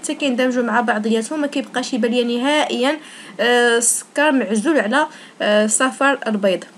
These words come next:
من بعد كنضيف عليهم، آه، النشا، ثلاثة ديال المعالق، ما يكونوش عامرين بزاف كيف ما كتشوفوا معايا، ممكن تعوضوا النشا هنايا بمستحضر كريم،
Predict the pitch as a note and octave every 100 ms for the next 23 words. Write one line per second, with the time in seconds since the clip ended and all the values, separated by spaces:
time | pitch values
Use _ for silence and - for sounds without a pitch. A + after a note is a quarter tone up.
0 | - - A#3+ B3+ B3 A#3 D4 C#4+ - C#4
1 | C4+ C4+ A#3+ C4 B3+ B3 B3 A3+ A3 A3+
2 | C4+ C4+ - C4+ C#4+ C4+ C4+ B3 B3+ A#3+
3 | G#3 A3+ C4 C4 A#3+ B3 C4 C#4+ A3+ A#3
4 | A#3+ A#3 A3 A3 A3 B3 B3 A3+ A3+ A3
5 | G#3+ G#3+ G3 F#3+ A3 F4 - - - -
6 | C4+ - C4+ B3 A#3 A3+ B3 A#3+ A#3 A#3+
7 | A3+ A3+ C4 A3+ A3 A3 C#4 - A3 A3+
8 | B3+ B3+ A3+ C4+